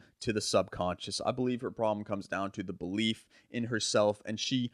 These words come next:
wholeheartedly believes she has this issue. She wholeheartedly believes she can't sleep. She wholeheartedly believes that her throat closes up during the night and she wakes up, can't get rem sleep over and over and over again. And I believe that's really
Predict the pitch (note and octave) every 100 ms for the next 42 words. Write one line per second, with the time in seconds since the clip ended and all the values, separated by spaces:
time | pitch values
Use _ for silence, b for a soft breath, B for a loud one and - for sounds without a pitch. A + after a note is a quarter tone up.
0 | b - - E3+ E3+ E3 - C3 C3 B2+
1 | A2+ A2 G2+ G#2 G#2+ G#2 - G2 G2 G2
2 | G2 C#2+ G2+ - G2 - G2 - C#3+ -
3 | C#3 C3+ B2+ A#2 G2 A2 A2 - - A#2+
4 | A2+ - G#2 G2+ - B B - A2+ D#3
5 | D3+ C#3 C#3 B2 G#2 A2 A#2+ A2 G#2+ G#2+
6 | - A2+ A#2+ A#2 - A#2+ B2+ B2 G#2+ G#2
7 | - - A2 G#2+ G2+ G2 F#2+ F#2+ G2 -
8 | D#2+ A#2 C3+ - G2+ - - b - C#3+
9 | C#3+ B2+ G#2+ A2 A2 - A2 - A#2 C#3
10 | D3 D#2 G#2+ A2 G#2 G2+ G2+ G#2 G2 G2+
11 | G2+ - G2+ - A2+ C#3+ C3+ A#2 A2+ G2
12 | G2+ A2+ - E2+ G2 A2+ A2+ A2+